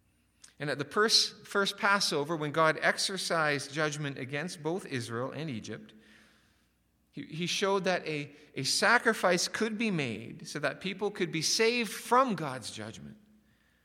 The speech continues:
And the life of the in-, innocent animal could be given in place of the firstborn son of the family. There was,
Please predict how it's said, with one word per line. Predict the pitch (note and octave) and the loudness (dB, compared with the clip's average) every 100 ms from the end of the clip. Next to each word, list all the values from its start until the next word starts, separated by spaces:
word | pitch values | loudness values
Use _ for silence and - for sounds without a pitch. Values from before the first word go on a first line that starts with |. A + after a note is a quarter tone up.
| _ _ _ C3+ | _ _ _ -6
And | |
the | C#3 | 0
life | D#3 F#3 G#3 | 4 4 2
of | E3+ | -2
the | C#3+ | -2
in-, | E3+ G3 F3+ E3 | 0 -2 -4 -2
innocent | F3+ F#3 F#3+ D3 | -2 0 -4 -4
animal | C3+ C3 B2 A#2+ | -4 -4 -4 -4
could | - C#3+ | -6 -8
be | C#3+ | -6
given | C3+ C3+ D3 D3 | -2 -2 -4 -6
in | D#3 E3 | -8 -8
place | D3+ C3 B2+ - | -8 -8 -6 -8
of | A#2 | -8
the | A#2+ | -8
firstborn | - C3+ - A#2+ A2+ A2+ | -6 -8 -8 -6 -6 -6
son | - G#2 A2 | -8 -10 -10
of | |
the | C3 | -12
family. | - - - - A#2 | -12 -12 -12 -14 -8
There | C3 | -4
was, | C3 C3 | -4 -6